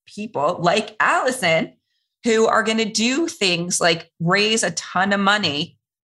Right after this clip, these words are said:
to help a, a prisoner, a person, a friend of hers, one of our students,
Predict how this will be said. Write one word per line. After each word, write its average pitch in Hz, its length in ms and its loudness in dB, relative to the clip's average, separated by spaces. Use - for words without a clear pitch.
to 185 520 0
help 208 500 0
a, - 80 0
a - 60 -6
prisoner, 185 760 -2
a 175 60 0
person, 170 920 0
a 117 40 2
friend 214 520 -2
of 175 100 -6
hers, 160 540 -2
one 185 280 0
of 214 120 0
our 185 160 2
students, 143 840 -4